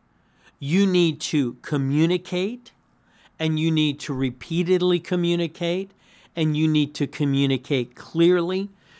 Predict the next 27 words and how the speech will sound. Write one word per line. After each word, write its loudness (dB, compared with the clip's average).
so 2
that -2
everyone 2
knows -6
this -4
is -4
what -4
we're -2
doing, -8
this -4
is -2
when 2
we're 2
doing -6
it, -20
this -2
is -2
how 0
we're 2
doing -4
it, -12
and -2
more 0
importantly, -2
this -4
is -6
why -2